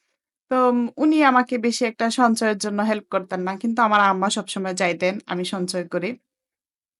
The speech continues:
সঞ্চয়টা কিভাবে করি? আমরা, উম, সংসারে সঞ্চয়, আমার থেকে হয়তো দেখা গেছে আপনাদের হাতে আরো বেশি, বেশি টাকা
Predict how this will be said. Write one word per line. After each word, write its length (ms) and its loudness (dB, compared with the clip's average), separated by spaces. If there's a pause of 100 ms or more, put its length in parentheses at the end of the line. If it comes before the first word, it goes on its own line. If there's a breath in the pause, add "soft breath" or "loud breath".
(680)
সঞ্চয়টা 520 2
কিভাবে 420 -2
করি? 240 -2 (440)
আমরা, 320 0
উম, 140 -2 (300)
সংসারে 600 -2
সঞ্চয়, 520 -4 (500 loud breath)
আমার 240 4
থেকে 240 -2
হয়তো 360 2
দেখা 300 -2
গেছে 280 -4 (240)
আপনাদের 360 -10
হাতে 200 -6
আরো 160 0
বেশি, 240 -6
বেশি 240 -6
টাকা 280 -6